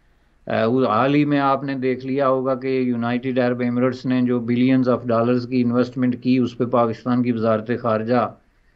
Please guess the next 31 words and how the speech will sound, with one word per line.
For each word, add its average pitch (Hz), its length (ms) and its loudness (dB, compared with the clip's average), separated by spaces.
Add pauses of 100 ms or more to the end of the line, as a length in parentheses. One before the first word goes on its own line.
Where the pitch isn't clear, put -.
(240)
या 113 120 2
दाखिला 117 460 0
या 120 120 2
किसी 117 320 -6
और 123 180 2
तरफ 120 280 -2
से 120 260 -2
एक 113 120 -4
लफ्ज़ 131 400 0
तक 123 220 -2
भी 120 120 -4
जो 120 200 -4
है 113 80 0
आपने 110 340 -4
नहीं 117 200 -2
देखा 110 280 -2
होगा 104 280 0
कि 107 120 -6
आया 110 240 0
हो 110 240 -2
प्रोटेस्ट 110 560 -6
में 110 220 -2
या 110 200 0 (420)
हमायत 113 480 0
में 107 260 -4
या 107 140 -2
उसकी, 101 320 -8 (800)
अ, 101 280 -2
उस 117 260 -4
तरीके 101 340 -4
से। - 220 -12